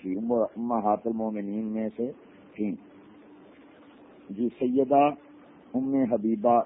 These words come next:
رضی اللہ تعالی عنہا۔ تو اس لحاظ سے، آ، جو سیدنا امیر معاویہ رضی اللہ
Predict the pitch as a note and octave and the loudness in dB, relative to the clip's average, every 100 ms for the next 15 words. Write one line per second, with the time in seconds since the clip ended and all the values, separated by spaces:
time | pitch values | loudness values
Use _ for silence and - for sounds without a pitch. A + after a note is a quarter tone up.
0 | - A2+ A2+ A2+ G#2 G#2 G#2 G2+ G2+ F#2+ | 0 -2 0 0 0 2 0 0 -2 0
1 | F#2+ G#2 A2+ - - - G#2 G#2+ F#2 D#2 | 2 2 -2 -6 -20 -12 -6 -4 -4 -8
2 | C2+ - - - - - - - - - | -16 -16 -20 -20 -20 -20 -20 -20 -20 -20
3 | - - - - - - - - D3 D3 | -20 -20 -20 -20 -20 -20 -20 0 6 10
4 | D3+ D3+ D3 D3 - - - - - - | 10 10 8 6 2 -10 -20 -20 -20 -20
5 | - - - - E3+ F3+ F#3 E3+ B2 B2+ | -20 -20 -20 -4 -2 -2 4 6 6 4
6 | C3 - G#2 A2 - - - - - - | 2 0 0 0 -6 -20 -20 -20 -20 -20
7 | - - - - - - - A2+ B2 A#2 | -20 -20 -20 -20 -20 -20 -6 0 0 4
8 | C#3+ C#3 - C#3+ D3+ D3+ D3+ D3 C3 - | 4 4 2 2 2 2 2 2 -2 -6
9 | - C3+ C#3+ C#3+ C3+ B2+ C3 C#3 C3 B2 | -6 0 2 4 4 4 4 4 4 2
10 | B2 A#2 A#2+ A#2+ | -2 0 2 2